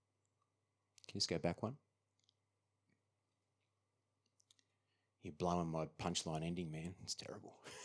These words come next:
<laughs> Asking, searching, and knocking, um, leads us to a person, not an answer.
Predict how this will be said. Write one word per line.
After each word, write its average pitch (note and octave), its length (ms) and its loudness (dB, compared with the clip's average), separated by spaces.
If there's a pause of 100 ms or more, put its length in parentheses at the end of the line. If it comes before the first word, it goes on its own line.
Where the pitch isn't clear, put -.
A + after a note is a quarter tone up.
(1300)
<laughs> G#3+ 420 8 (100)
Asking, G2 560 10
searching, F#2 520 10
and E2+ 140 6
knocking, E2+ 540 6
um, D#2+ 380 6
leads F2 400 8
us E2 280 8
to D#2+ 200 6
a D#2+ 40 6
person, D#2+ 640 6 (580)
not E2 160 4
an D#2 80 0
answer. D#2 400 2